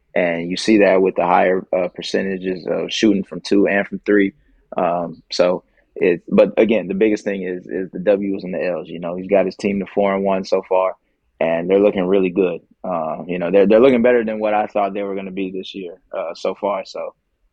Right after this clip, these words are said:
uh, for me, I think, I think he definitely got my vote for most improved so far.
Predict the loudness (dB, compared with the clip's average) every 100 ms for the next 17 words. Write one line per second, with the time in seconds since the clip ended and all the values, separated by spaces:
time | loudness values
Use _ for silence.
0 | -6 -4 -4 -8 -6 -4 -4 -4 -4 -6
1 | -6 -8 -6 -4 -4 -4 -6 -6 -4 -4
2 | -4 -8 -6 -4 -2 -2 -2 -6 -6 -8
3 | -10 -4 -4 -4 -10 -8 -10 -10